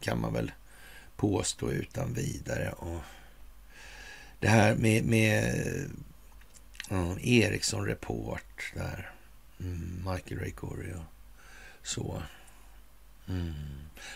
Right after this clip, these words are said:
Det smittar ju av sin massa sammanhang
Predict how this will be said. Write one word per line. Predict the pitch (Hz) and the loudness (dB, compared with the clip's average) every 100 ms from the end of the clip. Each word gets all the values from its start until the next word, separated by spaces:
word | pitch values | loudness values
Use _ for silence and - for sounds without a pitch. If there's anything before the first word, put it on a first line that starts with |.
| - | -2
Det | |
smittar | - 131 135 - | 6 8 10 12
ju | 156 | 12
av | - 139 185 180 | 12 10 10 8
sin | 151 143 131 | 4 4 6
massa | 110 92 - - - - - - - - - - - - - - - | 6 4 2 0 0 -2 -8 -14 -18 -20 -20 -18 -18 -18 -18 -18 -10
sammanhang | - - 113 113 - 101 - - 85 - | 0 6 6 4 0 -2 -4 -4 -4 -6